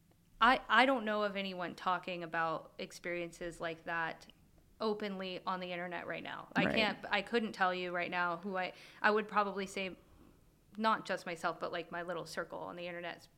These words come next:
Speaker 1: probably the only people kind of barely dabbling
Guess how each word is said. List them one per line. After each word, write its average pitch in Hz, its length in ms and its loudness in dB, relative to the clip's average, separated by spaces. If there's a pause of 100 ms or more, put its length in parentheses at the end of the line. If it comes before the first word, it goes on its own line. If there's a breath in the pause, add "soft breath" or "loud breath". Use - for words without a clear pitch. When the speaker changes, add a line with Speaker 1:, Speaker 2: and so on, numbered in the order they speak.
Speaker 1:
probably 196 640 -2
the 180 100 -6
only 175 160 -6
people 180 300 -12
kind 175 260 -6
of 170 140 -6 (520 soft breath)
barely 226 540 2
dabbling 269 640 2